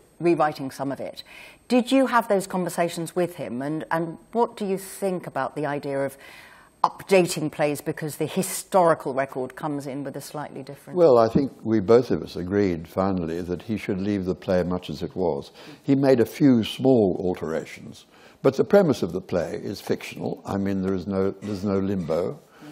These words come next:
Speaker 2: where the dead, or maybe there is, but I, I, I haven't discovered it yet, where the dead have a sort of another life to ha-, to argue these problems. And,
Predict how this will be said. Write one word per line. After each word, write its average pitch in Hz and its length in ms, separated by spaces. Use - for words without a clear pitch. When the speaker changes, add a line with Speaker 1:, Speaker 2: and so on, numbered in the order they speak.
Speaker 2:
where 104 160
the 92 120
dead, 92 360
or 95 140
maybe 92 280
there 80 180
is, - 140
but - 180
I, 98 200
I, 101 160
I 90 60
haven't 87 240
discovered 82 420
it 87 100
yet, 98 220
where 107 180
the 98 120
dead 104 300
have 90 200
a 90 60
sort 90 200
of 80 100
another 90 300
life 87 500
to - 100
ha-, 87 300
to 104 140
argue 95 340
these 85 200
problems. 87 580
And, 117 360